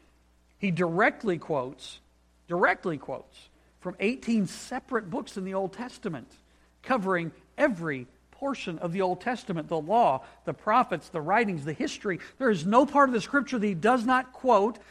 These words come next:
and does not use as he tries to help people. That's, uh, that, that's pretty good. Now, the reason I mention that is he used all that when he went out and taught, when he was in people's homes,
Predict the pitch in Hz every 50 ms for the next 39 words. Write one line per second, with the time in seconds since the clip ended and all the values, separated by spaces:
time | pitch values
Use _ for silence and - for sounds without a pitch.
0 | - - - 220 214 180 240 254 254 202 247 247 233 - 180 165 202 269 320 320
1 | 262 185 214 202 180 220 214 - - 220 190 185 214 208 - - 240 196 185 180
2 | 175 - 247 269 277 269 - 233 180 113 - - _ _ _ _ _ _ _ _
3 | _ _ _ _ _ _ _ _ _ _ _ _ _ _ _ _ _ _ _ _
4 | _ _ _ _ _ _ - 214 254 302 269 - - - - - - - - 214
5 | 233 202 190 220 233 247 320 349 269 262 254 254 254 254 247 226 226 220 262 277
6 | 214 - - - - _ - - 277 277 269 220 175 196 247 294 269 208 160 143
7 | 139 - - - - - - - 247 262 247 240 220 - - - - - 233 226
8 | 269 349 311 277 302 269 247 294 381 370 - - 247 202 180 170 165 180 208 285
9 | - - - - _ - - - 240 208 - 247 269 226 185 240 330 381 370 226
10 | 180 240 214 208 196 170 175 175 190 233 294 - - - _ _ _ _ _ _
11 | _ _ _ _ _ _ _ _ _ _ - 175 170 160 147 151 151 151 156 160
12 | 160 - - 208 262 233 160 139 - - _ _ _ _ _ _ _ _ _ _
13 | _ _ _ _ _ - - 170 175 170 160 156 151 165 - - 165 160 156 160
14 | - - 220 247 240 233 196 147 123 117 - - - - -